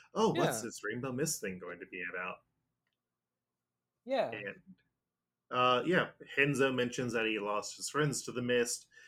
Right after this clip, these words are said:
Speaker 1: Most of the townspeople dislike him because he serves the mayor, and that is when Philip, the mayor's shitty son, comes in and makes everybody pay taxes, which end up going to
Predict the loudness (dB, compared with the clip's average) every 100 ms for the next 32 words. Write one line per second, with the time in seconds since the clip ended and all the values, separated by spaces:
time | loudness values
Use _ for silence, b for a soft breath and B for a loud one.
0 | b b -10 0 0 0 -2 -2 0 -2
1 | -2 -6 -4 -6 -4 -2 0 0 -2 -4
2 | -4 -8 -8 -4 -2 -2 -2 -6 -4 0
3 | 2 2 2 0 -2 -2 -4 -4 -4 -8
4 | -4 2 6 6 4 -2 2 4 4 0
5 | -2 -8 -2 0 0 -2 -2 -4 -6 -12
6 | -4 -2 -2 -4 -6 -6 0 4 4 4
7 | 2 0 0 -2 -2 0 0 -2 -6 -8
8 | -8 -14 _ _ _ _ _ -4 -4 -2
9 | -2 -2 -2 -2 -2 -2